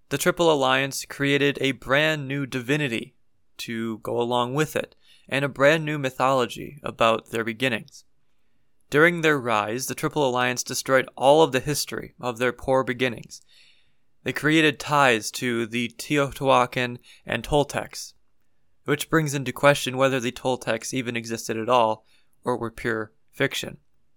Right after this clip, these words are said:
They created a national ideology that was used to strengthen their claims on the surroundings and solidify their idea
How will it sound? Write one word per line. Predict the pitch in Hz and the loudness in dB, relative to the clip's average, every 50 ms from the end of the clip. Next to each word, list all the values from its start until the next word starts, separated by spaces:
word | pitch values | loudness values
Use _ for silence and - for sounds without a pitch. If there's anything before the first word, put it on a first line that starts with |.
| _ _ _ _ _ _ _ _ | _ _ _ _ _ _ _ _
They | 139 139 | -6 -6
created | - 151 165 175 170 165 151 | 0 2 4 4 4 4 2
a | 143 | 0
national | 131 123 123 131 139 - - 143 131 127 | 2 2 2 2 2 0 -2 0 2 2
ideology | 123 123 120 120 117 117 120 117 117 110 - 117 110 107 | 2 2 2 2 2 4 4 2 0 -2 -6 -10 -12 -10
that | - - - - | -10 -10 -10 -6
was | - 120 120 110 110 | -6 -6 -6 -6 -6
used | 127 131 135 143 143 139 - - - | -4 -2 0 0 0 0 -2 -6 -6
to | 131 | -6
strengthen | - - - - 156 151 143 - 156 143 135 | -6 -4 -2 -2 -2 -2 -2 -2 -2 0 0
their | 135 127 | -2 -2
claims | - - - 135 123 120 113 110 110 117 | -2 -4 -4 -2 0 0 -2 -4 -4 -4
on | 117 113 | -4 -4
the | 117 | -4
surroundings | 113 - 113 117 117 110 - - - - - - | -6 -6 -4 -2 -2 -2 -4 -6 -12 -16 -16 -16
and | 120 120 | -12 -10
solidify | - - 143 143 151 147 147 - 123 120 123 | -6 -2 0 2 2 0 2 4 6 6 6
their | 123 127 120 117 | 6 4 2 2
idea | 117 110 110 123 123 113 113 - - | 2 2 0 -2 -2 0 -2 -4 -8